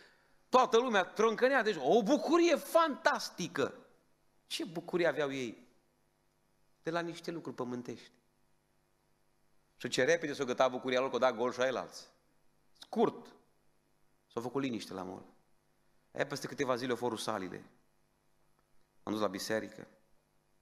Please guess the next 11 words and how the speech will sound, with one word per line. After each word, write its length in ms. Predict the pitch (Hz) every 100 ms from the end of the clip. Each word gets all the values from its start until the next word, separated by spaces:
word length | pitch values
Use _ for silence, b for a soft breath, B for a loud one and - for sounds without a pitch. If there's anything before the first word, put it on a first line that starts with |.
| _ _ _
Biserică 380 | - - - -
mare. 360 | - 55 - - _ _ _ _ _ _ -
O 60 |
plictiseală. 800 | - - - 95 - - - _ _ _ _ _ _ _ _ _ _ _ _ - B B B B
Și 120 | 135
mă 100 | 147
întrebam 360 | 139 139 175
eu, 60 | 160
tânăr 320 | - 151 139
fiind: 240 | 117 135 120
"Doamne, 420 | 139 123 117